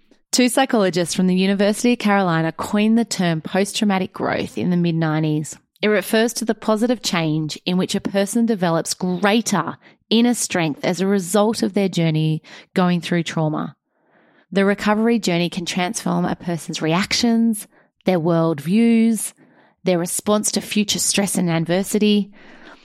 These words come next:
When a person experiences post-traumatic growth,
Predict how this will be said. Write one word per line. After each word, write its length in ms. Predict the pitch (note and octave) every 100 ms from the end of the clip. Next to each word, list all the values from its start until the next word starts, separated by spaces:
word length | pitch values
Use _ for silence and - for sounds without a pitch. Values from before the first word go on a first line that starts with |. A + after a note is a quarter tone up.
| - -
When 160 | G3+
a 60 | G#3
person 500 | G3 G#3 A3+ - B3+
experiences 760 | A#3+ - - F3+ F3+ - D#3
post-traumatic 720 | - - F3+ - G#3+ G3 F#3 -
growth, 440 | D#3+ E3 A3 -